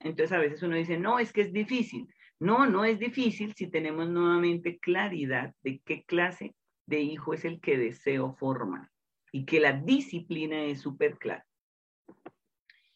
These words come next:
Luego nos dice el texto que no hay padre ni madre que no pueda realizarla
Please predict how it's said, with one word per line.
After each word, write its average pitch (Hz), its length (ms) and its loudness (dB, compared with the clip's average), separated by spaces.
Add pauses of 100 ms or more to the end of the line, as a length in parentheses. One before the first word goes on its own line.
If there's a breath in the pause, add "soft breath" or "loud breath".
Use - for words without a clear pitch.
(180 soft breath)
Luego 202 280 8
nos 285 240 4
dice 247 260 4
el 196 180 0
texto - 640 -2 (180)
que 180 220 6
no 208 540 6
hay 285 240 6 (720)
padre 247 460 6
ni 233 240 0
madre 180 720 2
que 151 140 -2
no 156 220 0
pueda 208 300 4
realizarla 196 920 0